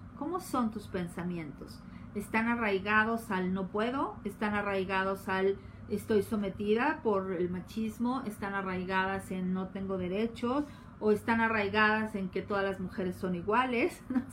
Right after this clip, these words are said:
sé, ¿en dónde está arraigado tu pensamiento? Y a partir de ahí, empieza a tomar acción. Empieza a tomar acción modificando tu pensamiento.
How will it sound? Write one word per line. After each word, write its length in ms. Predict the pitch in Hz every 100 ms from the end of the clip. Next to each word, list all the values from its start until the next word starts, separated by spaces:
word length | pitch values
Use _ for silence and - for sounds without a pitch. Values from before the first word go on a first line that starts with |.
| -
sé, 160 | - - -
¿en 140 | 220 233
dónde 220 | 294 311
está 240 | 294 277
arraigado 540 | 247 240 214 214 202 202
tu 120 | 190
pensamiento? 800 | 190 175 165 180 175 156 - - - - - -
Y 80 |
a 140 | 220 214
partir 420 | 226 226 285 311
de 80 | 330
ahí, 320 | 294 262 392 - - - - - - -
empieza 540 | 214 190 247 233 -
a 80 | 247
tomar 320 | 214 185 180 175
acción. 380 | 170 - - - - - - - - - - - - - - - - - -
Empieza 420 | 202 240 240 269
a 60 | 269
tomar 260 | 233 214
acción 480 | 196 - - 196 214 - -
modificando 1120 | 214 208 214 208 180 190 196 180 214 214 208 202
tu 140 | 185
pensamiento. 800 | 180 170 160 165 165 151 120 -